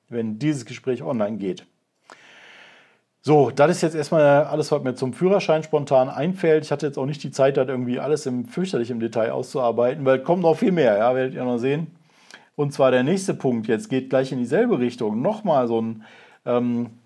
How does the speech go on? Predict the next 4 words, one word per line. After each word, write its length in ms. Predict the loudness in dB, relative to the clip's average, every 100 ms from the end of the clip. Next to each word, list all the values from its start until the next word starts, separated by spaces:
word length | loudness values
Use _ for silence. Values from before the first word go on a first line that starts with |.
| _ _ _ _ _
Papierwust 960 | -2 2 2 4 2 0 -2 -4 -12 -20 _ _ _ _ _ _ _ _ _ _ _
mit 300 | -4 -4 -4
neuem 440 | -2 0 0 -2 -4
Gesetzänderungsvorschlag. 1400 | -2 0 -2 -2 -2 0 0 0 0 0 0 2 2 0